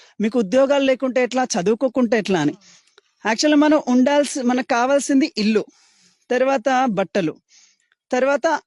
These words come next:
ఆహారం. యాక్చువల్‌గా ఆహారము భూమే ఇస్తుంది, బట్టలు మనమే తయారు చేసుకుంటున్నాం, ఇల్లు మట్టి ఇల్లు కట్టుకుంటున్నాం. మరి బీటెక్‌లు, ఎంటెక్‌లు ఎందుకండి?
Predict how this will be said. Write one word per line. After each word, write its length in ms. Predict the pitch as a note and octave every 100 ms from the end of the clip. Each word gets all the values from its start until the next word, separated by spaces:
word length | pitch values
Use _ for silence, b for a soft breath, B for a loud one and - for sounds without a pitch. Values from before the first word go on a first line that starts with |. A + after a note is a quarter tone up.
| _ G3+
ఆహారం. 400 | G#3 G3 D#3+ C#3+ b b b b G#3
యాక్చువల్‌గా 360 | - D4+ D4+
ఆహారము 500 | A3+ A3+ C4 C4+ C#4+
భూమే 380 | A#3 A#3 B3 C#4
ఇస్తుంది, 420 | A3+ - F#3 D3 - _ b b b b
బట్టలు 380 | E3 F#3 A#3+ C#4
మనమే 340 | C4 G#3+ A#3
తయారు 380 | B3 A3 F#3 -
చేసుకుంటున్నాం, 480 | D#3 - D3 D3 -
ఇల్లు 340 | G#3 G#3 C4 D4+
మట్టి 300 | A#3+ F#3+ A#3+
ఇల్లు 140 | A#3
కట్టుకుంటున్నాం. 640 | A3+ F3 - D#3 C#3+ D3 - b b b C4
మరి 160 | D4
బీటెక్‌లు, 520 | A3 B3 A#3+ D4 D4
ఎంటెక్‌లు 480 | D4 C4+ A#3+ C#4 C4+
ఎందుకండి? 440 | C4 B3 C4 B3